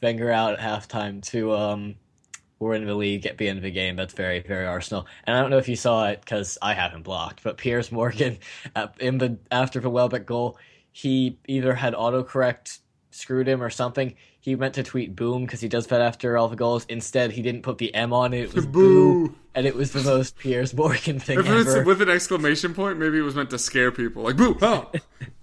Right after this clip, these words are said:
Speaker 1: Uh, that's great. But, um, as far as where I think we're gonna win, if, whether we're gonna win the league or not, I,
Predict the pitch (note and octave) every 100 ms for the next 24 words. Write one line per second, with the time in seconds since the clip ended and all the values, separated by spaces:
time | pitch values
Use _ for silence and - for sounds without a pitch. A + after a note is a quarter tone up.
0 | - - - G2+ F2+ F2+ E2+ - F#2 F2
1 | - _ - A#2+ A#2+ B2 B2 - D3+ D3
2 | C#3+ C#3 C3+ C#3+ C3+ C3+ C3+ C3 _ B2
3 | A#2 - B2 C3+ C3 B2+ B2+ B2 B2 C3+
4 | C#3+ C#3 C3+ - A2+ A2+ A2 A2